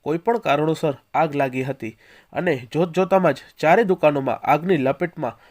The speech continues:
આવી જતા બળીને ખાખ થઈ ગઈ હતી, જેના લાખોનું નુકસાન વેપારીઓને ભોગવવાનો વખત આવ્યો છે. તે બાબતે ભોગ બનેલ વેપારીઓએ પશ્ચિમ કચ્છ એસ પી મહેન્દ્ર બગડિયાને તટસ્થ તપાસ કરવા માંગ કરતા જણાવ્યું હતું કે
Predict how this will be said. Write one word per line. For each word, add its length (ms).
આવી 200
જતા 300
બળીને 380
ખાખ 320
થઈ 180
ગઈ 200
હતી, 300
જેના 200
લાખોનું 520
નુકસાન 460
વેપારીઓને 520
ભોગવવાનો 600
વખત 400
આવ્યો 300
છે. 140
તે 120
બાબતે 560
ભોગ 280
બનેલ 320
વેપારીઓએ 640
પશ્ચિમ 320
કચ્છ 220
એસ 260
પી 120
મહેન્દ્ર 380
બગડિયાને 580
તટસ્થ 640
તપાસ 280
કરવા 300
માંગ 320
કરતા 320
જણાવ્યું 540
હતું 300
કે 280